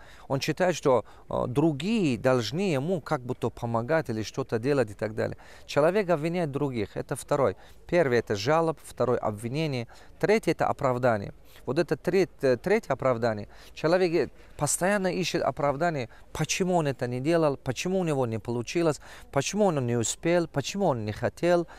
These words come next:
это, э, не смог сделать и так далее. Постоянно оправдывается.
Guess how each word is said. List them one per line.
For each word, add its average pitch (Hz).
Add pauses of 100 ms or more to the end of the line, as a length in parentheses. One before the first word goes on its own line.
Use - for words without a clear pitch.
(200)
это, 127
э, 123
не 123
смог 165
сделать 151
и -
так 143
далее. 127 (360)
Постоянно 208
оправдывается. 113